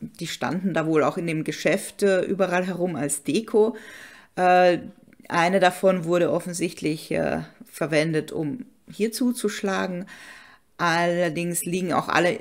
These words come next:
möglichen Werkzeuge herum, also von Hammer bis zu Schraubenschlüssel ist irgendwie alles da. Das alles ist übrigens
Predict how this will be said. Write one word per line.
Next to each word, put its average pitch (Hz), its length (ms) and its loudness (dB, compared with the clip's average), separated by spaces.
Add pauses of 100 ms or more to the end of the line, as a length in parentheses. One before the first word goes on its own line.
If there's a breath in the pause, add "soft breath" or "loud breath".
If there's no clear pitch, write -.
möglichen 180 680 -2
Werkzeuge 160 560 4
herum, 170 320 -4
also 156 200 -4
von 165 240 -6
Hammer 175 300 2
bis 170 260 -4
zu 175 180 -2
Schraubenschlüssel 170 880 -4
ist - 260 -6
irgendwie 170 320 -4
alles 165 380 -2
da. 170 280 0 (300 loud breath)
Das 185 160 -2
alles 165 320 6
ist 202 160 0
übrigens 190 540 2